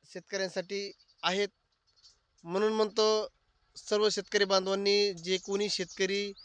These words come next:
पीक पाणी करायचे राहिले असतील, सर्वांनी या ठिकाणी पीक पाणी करून घ्यायचे आहे. अन्यथा आपल्याला पुढं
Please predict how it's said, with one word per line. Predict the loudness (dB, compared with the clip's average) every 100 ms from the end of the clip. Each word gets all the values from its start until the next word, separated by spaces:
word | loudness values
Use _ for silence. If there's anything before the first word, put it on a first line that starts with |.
| -20 -20 -20 _ -20 -20 _
पीक | -4 -4 6
पाणी | 6 8
करायचे | 6 6 6 6
राहिले | 6 6
असतील, | 2 -2 -6 -6
सर्वांनी | 2 6 6 6
या | 6
ठिकाणी | 4 2 2 4 2 2 -4 _ -8
पीक | -6 4
पाणी | 4 4
करून | 2 2 2
घ्यायचे | 0 4
आहे. | 6 6 4 0 -10 -18 _ -16 -14 -16 -16 _ -18 -16 4
अन्यथा | 4 6 4 6 6 6 0 _ -4
आपल्याला | -2 4 6 8 6 -2 _ _ _ _ _ _ _ _ _ _ _
पुढं | 8 10 10 6